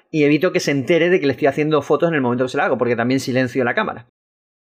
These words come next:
Vale, no sé si se, si se entiende la intención de todo, pero funciona.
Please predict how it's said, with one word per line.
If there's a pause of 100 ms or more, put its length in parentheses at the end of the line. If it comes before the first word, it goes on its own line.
(420)
Vale,
no
sé
si
se,
si
se
entiende
la
intención
de
todo,
pero
funciona.